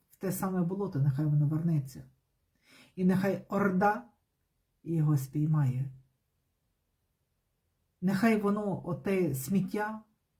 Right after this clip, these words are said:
летить до тієї орди красивими,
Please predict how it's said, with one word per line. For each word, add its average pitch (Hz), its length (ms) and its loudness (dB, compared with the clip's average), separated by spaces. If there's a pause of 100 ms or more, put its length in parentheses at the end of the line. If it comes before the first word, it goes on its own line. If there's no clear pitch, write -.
(220)
летить 226 400 -2
до 156 100 2
тієї 165 480 2
орди 151 520 2 (840)
красивими, 175 840 -2